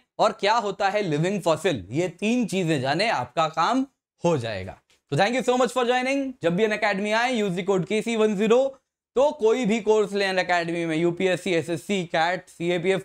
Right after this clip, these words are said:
कोई भी कोर्स लें, आईबीपीएस, जेई, केसी वन ज़ीरो कोड आप इस्तेमाल करें, टेन परसेंट ऑफ मिलेगा। साथ साथ आपको मेरी मेंटरशिप भी मिलती है, डायरेक्ट हैंड होल्डिंग भी मिलती है, बस नोट्स भी मिलते हैं, और जो गाइडेंस है वो सारे subjects of जीएस, एसए and ज्योग्राफी ऑप्शनल को कवर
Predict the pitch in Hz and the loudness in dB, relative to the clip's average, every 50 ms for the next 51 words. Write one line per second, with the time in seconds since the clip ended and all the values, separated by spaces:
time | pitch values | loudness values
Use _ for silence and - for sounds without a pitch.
0 | - - 220 233 247 247 226 185 208 190 190 202 196 190 190 208 202 190 175 165 | 0 4 4 4 4 2 0 -2 -4 -2 -2 -2 -2 -2 -4 -4 -2 0 0 0
1 | 160 170 165 190 160 - 175 185 190 202 190 - 143 127 127 151 160 175 208 226 | 0 -2 -4 -4 -4 -4 0 0 0 0 0 -2 -6 -4 -2 0 0 0 0 -2
2 | 233 277 _ _ _ _ _ _ _ _ _ - 202 190 196 190 - 247 247 233 | -4 -6 _ _ _ _ _ _ _ _ _ 0 2 2 2 2 0 -2 0 2
3 | 175 170 180 190 185 160 156 170 170 170 160 - - 151 156 180 214 202 269 - | 2 0 0 0 -2 0 0 0 2 0 0 -2 0 0 2 2 0 0 -2 -10
4 | _ _ _ _ - 127 147 190 - - 139 - - - 127 113 117 117 123 127 | _ _ _ _ -2 0 0 0 0 -4 -12 -12 -8 -6 -4 -2 -2 -2 -2 -4
5 | 117 - 131 143 190 220 190 151 131 123 127 131 113 135 123 123 139 151 175 165 | -2 -2 -2 -2 -2 0 0 -2 -2 0 0 0 0 0 -2 0 2 0 0 0
6 | - 190 190 185 190 175 202 208 220 - _ _ _ _ _ - 220 247 247 - | -2 -2 -2 0 0 0 0 0 -2 -4 _ _ _ _ _ -2 0 0 0 -2
7 | - 190 180 180 160 147 - - 165 151 139 131 131 127 110 107 120 123 127 - | -2 -4 0 0 -2 -2 0 -2 -2 0 0 0 0 0 0 0 0 -2 -2 0
8 | 190 175 165 160 180 185 180 170 165 - 170 175 180 175 143 113 110 107 101 - | 0 0 2 2 2 0 0 -2 -2 -4 -2 -2 0 -2 -2 -2 -4 -4 -4 -4
9 | 151 143 165 165 156 165 165 170 180 170 160 160 165 160 156 143 165 170 160 165 | -6 -4 -4 -2 -2 -2 -2 -2 -2 0 -2 -2 -2 -4 -4 -4 -2 -2 -2 0
10 | 135 104 98 - - 151 175 190 160 151 175 180 180 175 175 175 160 180 180 180 | -2 -4 -8 -6 -2 0 0 0 0 0 0 0 0 0 -2 -2 0 -2 -2 -2
11 | 185 180 - - - - - _ - 139 151 180 202 202 208 220 220 247 254 208 | -2 -8 -10 -18 -20 -20 -20 _ -2 0 2 4 4 4 4 2 2 -2 -2 0
12 | 247 233 233 226 - 214 196 214 208 196 202 185 202 196 - 214 196 170 147 147 | 2 2 2 2 2 2 0 0 0 -2 -2 0 0 0 0 0 -2 0 0 0
13 | 175 196 202 196 165 139 - 175 170 170 180 160 139 135 123 131 127 - 165 160 | 0 0 0 0 -4 -4 -2 -2 0 0 0 2 2 2 2 0 -2 -2 0 -2
14 | 139 123 - - 135 120 120 147 175 - 131 113 117 151 214 | -2 -2 -4 -4 -4 -2 0 -2 -2 -2 0 0 0 0 -2